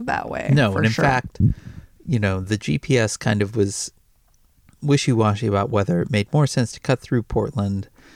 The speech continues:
Speaker 2: go all the way to the coast and up one oh one, or to avoid Port-, Portland, go up Interstate five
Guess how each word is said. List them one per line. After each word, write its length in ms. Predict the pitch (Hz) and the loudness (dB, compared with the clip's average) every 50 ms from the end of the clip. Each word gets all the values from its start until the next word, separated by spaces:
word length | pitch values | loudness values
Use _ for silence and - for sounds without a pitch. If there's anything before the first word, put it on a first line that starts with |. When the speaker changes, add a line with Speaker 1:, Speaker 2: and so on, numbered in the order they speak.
| - _ _ _ - | -20 _ _ _ 0
Speaker 2:
go 220 | 117 117 104 107 | 2 2 2 2
all 260 | - - 120 110 107 | 2 2 2 2 2
the 80 | 110 110 | 2 2
way 200 | 110 107 104 101 | 4 4 4 4
to 80 | 101 | 2
the 80 | 101 101 | 0 -2
coast 400 | - - - 104 95 92 - - | -2 -2 -2 -2 -2 -2 -4 -6
and 100 | 113 101 | -6 -4
up 180 | 98 95 - - | -4 -6 -4 -4
one 160 | 117 113 98 | -2 -2 -2
oh 80 | 98 95 | -2 -2
one, 400 | 98 123 139 131 120 117 113 107 - | 0 2 2 2 2 2 0 -4 -2
or 360 | - 127 113 110 107 107 101 95 | 0 0 2 4 4 4 4 2
to 560 | - - - - 117 104 98 98 98 107 - - _ _ _ _ _ _ _ - | 0 -6 -4 -2 0 0 0 -2 -4 -6 -10 -14 _ _ _ _ _ _ _ -4
avoid 460 | 123 110 120 131 135 131 123 110 - | -2 0 2 4 4 4 2 0 -2
Port-, 260 | - - 117 104 - - - - - - | -2 0 0 0 0 -4 -10 -20 -18 -10
Portland, 520 | - - 110 104 107 104 98 95 95 98 - | -4 0 0 0 0 0 -2 -2 -4 -2 0
go 220 | - 107 107 104 | 2 4 4 4
up 280 | 101 101 - _ - - - _ _ _ _ _ _ _ _ - _ _ _ _ _ _ _ _ _ _ _ _ _ _ _ _ _ | 2 0 -2 _ -14 -20 -20 _ _ _ _ _ _ _ _ -20 _ _ _ _ _ _ _ _ _ _ _ _ _ _ _ _ _
Interstate 480 | - 123 113 107 - - 123 120 - - | -2 0 0 0 -2 -4 -6 -6 -6 -10
five 640 | - - 139 135 127 113 110 107 104 101 - _ | -6 -2 0 2 2 2 2 2 0 -2 -4 _